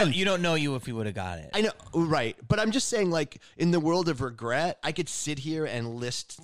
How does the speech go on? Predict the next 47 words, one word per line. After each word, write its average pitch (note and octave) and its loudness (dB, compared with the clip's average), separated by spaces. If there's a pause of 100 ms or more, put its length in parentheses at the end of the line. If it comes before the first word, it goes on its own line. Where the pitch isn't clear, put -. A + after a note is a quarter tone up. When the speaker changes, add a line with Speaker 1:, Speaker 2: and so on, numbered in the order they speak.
(100)
Speaker 2:
three B2+ -6
things A2+ -6
I've G2+ -8
done G#2 -4
that G2+ -6 (400)
Speaker 1:
What C3+ 4
was D3 4
the D3 4 (100)
Speaker 2:
seemed D3 4
Speaker 1:
third C3+ 4
Speaker 2:
idi- A2+ 0
Speaker 1:
one? F2 -2 (320)
Speaker 2:
The D3+ 0
third F#3 2
one E3+ 2
was, C3 0 (160)
um, B2 0
I C3 -2
was C3 -2
friends B2 -4
with G#2 -10
Jewel A#2 -4
when, A2+ -6
uh, G#2 -6 (100)
when, A#2+ -6
when A#2 -4
she - -6
was A#2+ -6
just - -2
coming B2+ -4
up, F#2+ -10
Speaker 1:
I F#2 -8
Speaker 2:
right? F2+ -2
Speaker 1:
remember F2+ -4
this. D#2 -12
Speaker 2:
And B2+ -4
I B2 -2
still F#3+ -2
know B2 0
her, A#2+ -2
and A#2 -2
she's A#2+ -4
a - -6
sweetie, G#2+ -6
but, A#2 -8
um, A2+ -2
and, A2+ -4